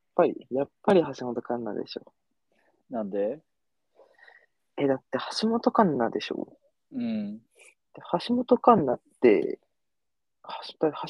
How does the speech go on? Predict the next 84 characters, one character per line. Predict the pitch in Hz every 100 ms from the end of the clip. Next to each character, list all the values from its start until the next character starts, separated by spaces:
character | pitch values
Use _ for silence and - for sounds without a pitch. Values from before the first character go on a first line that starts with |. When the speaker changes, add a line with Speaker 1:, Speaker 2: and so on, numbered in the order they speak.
| 247
Speaker 1:
本 | 269 320
環 | 262 175
奈 | 127 117
い |
た | -
ら、 | 117 - 113 - _ _ _ _ _ _
Speaker 2:
う |
ん。 | 135
Speaker 1:
な |
ん | 120
か | 127
モ | 135 143
チ | 175
ベ | 180
ー |
シ | 180
ョ | 170
ン |
上 | 139
が | 139
り | 147
そ | -
う | 156
じ | 123
ゃ |
な | 110
い |
で | 117
す |
か。 | - - - _ _ _ _ _ _ _ _ _ _ _ _
Speaker 2:
あ、 | 110
生 | 117 117 120
き |
る | 131 107
モ | 107
チ | - 104
ベ |
ー | 104
シ | -
ョ | 98
ン。 |
Speaker 1:
う |
ん。 | - _ -
そ | - - -
う |
そ | -
う | -
そ | 110
う。 | 90 -
と | -
か、 | 104
脱 | 131 135
出 | - 139 143 135
す | - -
る | 143
と | 135 110
考 | - 127
え | 131
た | 123
時 | - 131 143
の、 | 151 147 - _ _ _ -
ま | -
あ、 |
Speaker 2:
う |
ん。 | 113
Speaker 1:
イ |
カ | 113 113
ダ | 107 104 - _ _ _ _
作 | - -
っ | - -
た |
り、 | - -
な | -
ん | -
か、 | - - _
狩 | - 135
り | 117
し | -
た | - 101
り | -
す | -
る | -
時 | - 101 95
の、 | 95 131